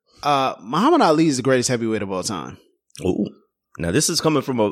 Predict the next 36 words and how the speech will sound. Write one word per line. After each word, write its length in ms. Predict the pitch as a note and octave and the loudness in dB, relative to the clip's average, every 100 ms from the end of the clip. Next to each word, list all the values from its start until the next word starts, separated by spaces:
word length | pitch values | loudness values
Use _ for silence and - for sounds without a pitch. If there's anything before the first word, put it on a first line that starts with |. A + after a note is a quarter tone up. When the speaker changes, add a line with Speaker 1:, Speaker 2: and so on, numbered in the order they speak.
| - | 0
Speaker 2:
a, 140 | F#2+ - | -2 0
a 60 | - | 0
Speaker 1:
Like, 140 | D#3 | 2
Speaker 2:
boxing 240 | C#3+ D3+ E3+ | 2 2 0
Speaker 1:
let's 240 | G3 C3 | 0 2
ma-, 80 | D3+ | 2
Speaker 2:
fan, 160 | C3+ G2 | 2 2
like, 100 | F2+ | 2
Speaker 1:
let's 200 | G3+ A2+ | 2 2
Speaker 2:
Tyler 160 | D#3+ | 2
Speaker 1:
make, 120 | E3 | 2
Speaker 2:
follows 240 | C#3 B2+ G#2+ | 2 2 2
Speaker 1:
let's 180 | E3+ A#2+ | 2 2
Speaker 2:
boxing. 120 | F3+ | 2
Speaker 1:
make 200 | F3 C#3 | 0 0
no, 720 | C#3 D3 D3 C#3+ C#3 C3+ B2 - _ _ | 0 2 2 2 2 0 -2 -14 _ _
let's 240 | C3 D3 D3+ | -4 -2 0
make 220 | D#3 C3+ | 0 0
no 240 | C3+ C3+ | 0 2
mistake 320 | C#3 B2+ C3+ B2+ | 0 0 -2 -2
about 300 | A#2 A#2 A#2 | -2 0 0
it. 80 | A2+ | -2
And 160 | B2+ | 0
I 60 | C3 | 2
know 180 | C3+ A#2+ | 2 0
people 220 | B2+ B2+ | 0 -2
are 40 | |
gonna 200 | A#2+ B2 | -2 -2
be, 380 | A#2 A#2+ A#2 A2 | -2 -2 -2 -6
you 140 | G#2+ B2 | -6 -4
know, 400 | A2+ G#2 G#2 - _ _ _ _ _ | -4 -6 -8 -12 _ _ _ _ _
Joe 260 | B2 C#3 C#3 | 2 4 6
Louis 600 | C3 B2+ B2+ B2 A#2+ - | 4 2 4 4 4 2
or 120 | A#2 | 2
whoever. 280 | C3 B2+ A2+ | 2 2 0
Um, 240 | A2+ C#3+ | 0 0